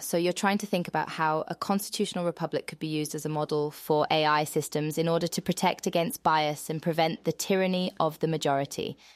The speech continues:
That's a really interesting thought experiment. In a way, you could think about the A I's programming as the constitution and the programmers as the representatives who are bound by the programming. But it's not a perfect analogy because A I doesn't have the same motivations as people do.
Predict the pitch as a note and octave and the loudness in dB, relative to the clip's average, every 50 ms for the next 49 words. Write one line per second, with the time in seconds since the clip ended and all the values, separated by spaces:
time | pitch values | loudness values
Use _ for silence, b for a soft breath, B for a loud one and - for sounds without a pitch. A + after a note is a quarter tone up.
0 | B B B B - - - F#3+ F3 F#3 F#3 F3 F3 E3+ E3 - E3 D3 - - | B B B B -2 0 0 0 2 2 2 2 2 0 0 0 -2 -2 -2 -4
1 | D#3 D3+ - D3+ C#3+ - C#3+ - - - C#3+ C#3 C3+ C3 C3 - - - - - | -2 0 0 -2 0 0 -4 -6 -2 -2 0 0 0 0 -2 -4 -8 -12 -20 -20
2 | _ _ G#3+ A3 A#3 A#3 A#3+ A#3+ A#3+ A#3 A3+ - C4 G#3 - - - C4+ C4+ C4 | _ _ 2 4 6 6 4 4 4 0 2 2 0 0 0 0 2 2 2 4
3 | B3 G3 F3+ E3+ - F3 E3+ E3 E3 E3 D#3+ D#3 D#3+ D#3 - - - - D3+ D#3 | 4 4 4 2 2 2 2 2 2 4 4 2 2 0 -2 -4 -2 0 2 2
4 | D3+ - D3+ D3 D3 D3 D3 D3 D3+ - D3+ C#3+ - - D3+ - - D#3+ D3+ - | 2 2 0 0 0 0 -2 -2 -2 -2 -4 -4 -2 -4 -4 -2 -2 -4 -4 -4
5 | - D#3 - - F3 E3+ E3 - - D#3 D3 D3+ D3+ B B B B B - - | -6 -8 -4 -2 0 0 0 0 -2 -2 -2 -2 -4 B B B B B -2 0
6 | E3 - - - A3 A3 A3 G#3+ F#3 D#3+ E3 D#3 D#3 D3+ - - - E3+ E3+ - | 0 0 2 2 2 2 4 4 2 2 2 0 -2 -4 -4 -2 -2 -2 -2 0
7 | - F3+ E3+ F3 E3+ - F3 D#3+ F#3+ F#3+ G3+ - - - - E3 D3+ D3 D3 - | 0 2 2 2 0 0 0 2 2 2 2 0 -4 -2 0 0 0 0 -2 0
8 | - E3 D#3 D3+ - D#3 D#3 D#3 D3+ D3+ D3 D3 D3 D3 D3 - F3+ E3+ E3+ E3 | 0 2 2 2 2 2 2 2 0 0 0 0 -2 -2 -2 0 0 0 2 2
9 | D#3 C3+ B2 - - - D#3 b b b b b _ _ - A3 A3+ - - A3+ | 0 -2 -2 -2 -6 -8 -10 b b b b b _ _ 4 4 4 4 6 4
10 | A3+ B3+ C4+ - - - - G3 - G#3 F#3 - - E3+ - F3 E3+ E3 E3 D#3+ | 6 6 4 2 2 0 0 2 4 4 4 4 0 -2 0 0 2 2 2 2
11 | D#3 - D3 C#3+ C#3+ - E3+ - F#3 E3+ - - G3 G#3 G3+ F#3 F3 E3+ - E3+ | 0 0 -2 -4 -2 -4 0 0 0 0 2 2 2 4 4 2 2 2 0 -2
12 | D#3+ E3+ F3 E3 E3+ D#3+ - D#3+ - - E3+ E3 E3 E3 D#3+ D#3 - E3 D#3+ E3 | -2 -2 -2 -2 -2 -2 -2 -6 0 0 2 2 2 0 0 -2 -2 0 2 2
13 | F3 F3 - - D#3 D3+ D3 - D#3 - - - F3 E3+ - D#3+ - - - C2 | 2 2 0 -2 -2 -2 -2 -2 -4 -4 -2 -2 -2 0 -2 -6 -4 -2 -4 -4
14 | G1+ | -4